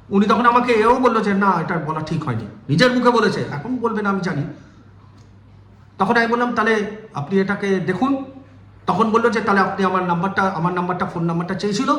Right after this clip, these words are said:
আমি আমার ফোন নাম্বার দি-, দিচ্ছিলামও, কারণ আমার তো কোনো ভয় নেই এখানে। এখানে আমার ব-, আ-, আমার ওয়াইফের না-, আমার, আমার ওয়াইফ বললো, "আমার নাম্বারটা আছে, তাহলে বলার হলে তাহলে ওখান থেকে বলবেন।" কারণ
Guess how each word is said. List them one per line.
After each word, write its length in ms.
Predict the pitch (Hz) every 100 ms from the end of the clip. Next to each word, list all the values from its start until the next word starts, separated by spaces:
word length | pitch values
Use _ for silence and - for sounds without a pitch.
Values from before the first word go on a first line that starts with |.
| - - - - -
আমি 180 | 147 175
আমার 180 | 185 190
ফোন 100 | 190
নাম্বার 280 | 190 214 151
দি-, 540 | 208 - - - -
দিচ্ছিলামও, 580 | 135 226 - 320 240 123 - - - - - - - -
কারণ 120 | 302
আমার 140 | 302
তো 80 | 359
কোনো 140 | 349
ভয় 240 | 262 339 339
নেই 120 | 294
এখানে। 260 | 190 147 120 - - - 175
এখানে 480 | 165 247 302 302 - - - - - - - -
আমার 240 | 147 233 269 - - - -
ব-, 180 | 120 160
আ-, 460 | 143 135 131 127 131
আমার 180 | 151
ওয়াইফের 300 | 151 151 180
না-, 100 | 175 156 135 -
আমার, 200 | 135 139 135
আমার 180 | 139 151
ওয়াইফ 160 | 151 156
বললো, 160 | 185 208
"আমার 160 | 170
নাম্বারটা 340 | 170 170 180 190
আছে, 180 | 196 202
তাহলে 320 | 160 160 156 - - -
বলার 240 | 117 160 165
হলে 180 | 302
তাহলে 320 | 339 - 147 139
ওখান 180 | 135
থেকে 160 | 127 123
বলবেন।" 260 | 110 107 104 - - - - - - -
কারণ 540 | - 175 262 196 202